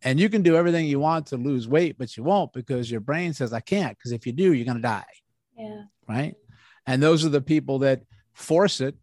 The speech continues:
Speaker 1: and they starve and they lose the weight, but they rebound later and they gain more.
Speaker 2: Right.
Speaker 1: Because now the body doubles down on it and says, "Okay, now I'm gonna make it even more fat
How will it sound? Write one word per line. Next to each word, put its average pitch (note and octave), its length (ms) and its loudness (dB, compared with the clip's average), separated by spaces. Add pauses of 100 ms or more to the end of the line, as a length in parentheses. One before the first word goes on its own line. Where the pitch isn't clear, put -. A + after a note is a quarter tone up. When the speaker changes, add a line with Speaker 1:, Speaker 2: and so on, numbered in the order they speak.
(400)
Speaker 1:
and C3 160 -4
they A#2+ 120 -2
starve D3+ 520 2
and B2+ 80 -4
they A#2+ 100 -2
lose F3 360 0
the C#3+ 100 -2
weight, A2+ 360 -6 (180)
but C3 120 -2
they A#2+ 140 0
rebound B2+ 680 2
later D3 280 0
and A#2+ 120 -4
they A#2 100 -6
gain A#2 300 -4
more. C#3+ 400 0 (360)
Speaker 2:
Right. A2 280 -14 (280)
Speaker 1:
Because C3 520 -4
now D#3+ 320 4
the D3 100 2
body C3+ 320 0
doubles C3 420 -2
down C3+ 380 -4 (720)
on G#2 180 -4
it F#2 120 -16 (500)
and A#2 100 -6
says, A2 180 -4
"Okay, A#2 240 -4
now B2 200 -2
I'm D3 40 -4
gonna C#3 140 -4
make C3 240 -4
it B2+ 80 -4
even A#2+ 480 -2 (540)
more D3 500 4
fat G#2+ 400 -6